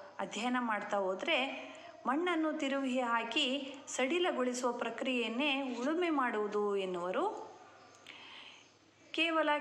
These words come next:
ಕೆಲವು ಸೆಂಟಿಮೀಟರ್ಗಳಷ್ಟು ದಪ್ಪದ ಮಣ್ಣಿನ ಮೇಲ್ಪದರವು ಸಸ್ಯದ ಬೆಳವಣಿಗೆಯನ್ನು ಬೆಂಬಲಿಸುವುದರಿಂದ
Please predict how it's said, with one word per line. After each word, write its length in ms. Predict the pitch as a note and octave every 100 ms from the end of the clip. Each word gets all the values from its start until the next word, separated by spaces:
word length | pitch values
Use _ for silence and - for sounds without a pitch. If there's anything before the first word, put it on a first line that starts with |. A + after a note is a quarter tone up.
| C#4+
ಕೆಲವು 300 | C4 F#4 F#4+
ಸೆಂಟಿಮೀಟರ್ಗಳಷ್ಟು 1400 | D#4 D4 D#4 D4+ C#4+ C#4 C4+ C4 B3+ B3+ B3 - B3+
ದಪ್ಪದ 340 | G#3+ G#3+ C#4+ C4 A#3+ G#3+
ಮಣ್ಣಿನ 420 | G#3 A3 B3 B3 A3 G3+
ಮೇಲ್ಪದರವು 1000 | G3+ B3+ C4+ B3+ A3 G3+ A3 C4+ A#3 C4
ಸಸ್ಯದ 800 | - A#3+ A#3 - D4 B3+ A3+ G3+
ಬೆಳವಣಿಗೆಯನ್ನು 960 | G3+ B3 D4+ C4 A3+ G#3 G#3+ A3+ G#3 G3+
ಬೆಂಬಲಿಸುವುದರಿಂದ 920 | G3+ A#3+ D4 C4+ C4 A3+ G3+ G3+ G3+